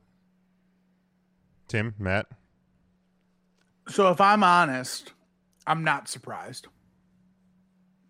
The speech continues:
Speaker 2: I'm not shocked. Um,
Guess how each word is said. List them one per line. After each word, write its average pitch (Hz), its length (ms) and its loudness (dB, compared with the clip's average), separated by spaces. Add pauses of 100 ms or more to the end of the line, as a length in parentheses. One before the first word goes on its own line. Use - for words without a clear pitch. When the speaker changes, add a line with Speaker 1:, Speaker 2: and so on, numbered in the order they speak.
(140)
Speaker 2:
I'm 127 120 -12
not 113 220 -8
shocked. - 400 -18 (1400)
Um, 117 640 -4